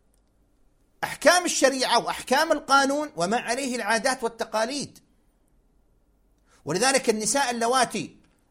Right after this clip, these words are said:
استمعن ووقعن في مصيدة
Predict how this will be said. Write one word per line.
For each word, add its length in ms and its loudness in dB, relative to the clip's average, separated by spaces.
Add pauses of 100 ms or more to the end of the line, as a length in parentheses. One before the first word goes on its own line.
(100)
استمعن 640 2 (400)
ووقعن 600 2
في 180 -2
مصيدة 600 2